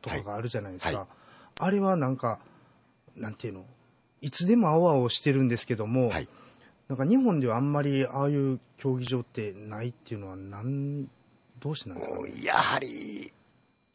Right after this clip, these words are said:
Speaker 2: まあ、維持の管理費用であるとか、
Speaker 1: はい。
Speaker 2: まあ、ああいうテニスだけのスタンドってのはあんまり日本は、まあ、少ないんじゃないかなとは。
Speaker 1: はあ。
Speaker 2: ま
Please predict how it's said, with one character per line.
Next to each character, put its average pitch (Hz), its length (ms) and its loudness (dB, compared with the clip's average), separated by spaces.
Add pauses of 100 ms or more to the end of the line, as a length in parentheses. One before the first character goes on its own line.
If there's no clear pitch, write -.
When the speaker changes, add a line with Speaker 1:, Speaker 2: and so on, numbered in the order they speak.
(140)
Speaker 2:
ま - 380 -4
あ、 - 100 -6
維 110 80 -6
持 98 400 -4
の 87 260 -6
管 98 400 -2
理 98 240 0
費 101 220 -4
用 92 200 0
で 78 140 -8
あ 82 80 -8
る 85 140 -10
と - 160 -14
か、 - 180 -8
Speaker 1:
は 139 140 4
い。 123 40 2 (560)
Speaker 2:
ま 82 100 -6
あ、 - 20 -6
あ 80 60 -6
あ - 20 -8
い 92 120 -6
う 92 320 -4 (120)
テ 117 100 -8
ニ 110 140 -4
ス - 120 -4
だ 80 140 -10
け 101 140 -8
の 85 160 -8
ス - 100 -4
タ - 160 -10
ン 85 100 -12
ド 98 100 -6
っ - 20 -6
て - 160 -6
の 71 80 -6
は 67 80 -6
あ - 20 -6
ん 78 100 -8
ま 95 120 -4
り 110 80 -2
日 110 100 -2
本 117 240 -4
は、 - 240 -10 (1120)
ま - 200 -12
あ、 - 20 -10
少 - 240 -6
な 98 140 -8
い 98 100 -8
ん 104 60 -8
じ - 80 -10
ゃ - 20 -12
な 143 120 -14
い 143 40 -16
か - 220 -14
な - 260 -12
と 120 80 -8
は。 123 60 -6
Speaker 1:
は 120 160 -10
あ。 - 360 -16
Speaker 2:
ま - 300 -6